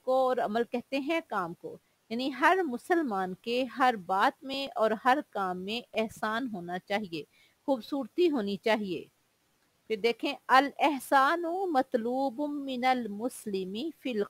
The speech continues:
कौली वल अमली, मुसलमान से कौल और अमल में एहसान मतलूब है या एहसान चाहिए है, यानी हर मुसलमान जब बात करे या कोई काम करे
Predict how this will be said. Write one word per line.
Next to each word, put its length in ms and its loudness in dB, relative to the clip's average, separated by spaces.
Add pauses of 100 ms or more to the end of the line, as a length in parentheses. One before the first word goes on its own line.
कौली 520 4
वल 260 0 (160)
अमली, 520 0 (840)
मुसलमान 760 2
से 400 0 (340)
कौल 520 8
और 320 6 (100)
अमल 340 0
में 400 -4
एहसान 680 0
मतलूब 580 -6
है 300 2
या 240 -2
एहसान 600 -2
चाहिए 440 0
है, 240 0 (420)
यानी 240 -4
हर 320 6
मुसलमान 640 -2
जब 240 -4
बात 240 2 (100)
करे 220 -2
या 180 -2
कोई 140 -4 (100)
काम 240 -2
करे 320 -4